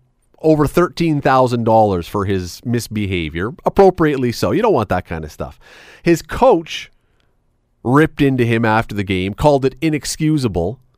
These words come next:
said it'll never happen again. You know, if your coach says that, basically what it means is he's pulled you aside and said, "Do it again and you're gone. You don't get paid." So it's not gonna happen again in all likelihood. His mom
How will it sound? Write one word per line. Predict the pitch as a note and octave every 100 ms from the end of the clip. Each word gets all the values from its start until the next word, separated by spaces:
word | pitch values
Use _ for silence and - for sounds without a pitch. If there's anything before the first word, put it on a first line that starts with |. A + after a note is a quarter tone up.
| _ _ _ _ _ _ _ _ _ _
said | - D#3+
it'll | D3+ B2+
never | B2+ E3 G3+ G#3 G3
happen | D3 C#3+ C#3
again. | C3 G#2 F#2+
You | C3+
know, | D#3+
if | C#3+
your | C3
coach | C3+ B2+
says | - A#2+ G2
that, | G#2 G#2
basically | A#2 B2+ A#2+ A#2 G#2
what | G2 A2+
it | G#2
means | A2+ A2+ A2+ G#2
is | G2 F#2 - - -
he's | - E3
pulled | - E3 C#3+
you | B2+ A#2+
aside | - C3 G#2+ G2 F2+ E2+
and | F#2+ G2
said, | - G2 E2+ D#2 _ _ _ _ A2
"Do | D#3+ F#3
it | D3
again | B2 B2+
and | A2
you're | F#2
gone. | F#2 A#2+ G#2+ E2 B1+ - _ _ _
You | - B2
don't | C3 B2+
get | B2 A2
paid." | C3+ G2+ D#2+ - _ _
So | - B2+
it's | -
not | D#3+
gonna | C3 A2
happen | A2 G#2 G2
again | F#2+ F#2+
in | E2
all | E2
likelihood. | E2+ F2+ - E2+ - - _ _ _ _ _ _ _ _ - -
His | F#3 E3+
mom | F3 F3+ A#3 C4+ A3 C3+ A2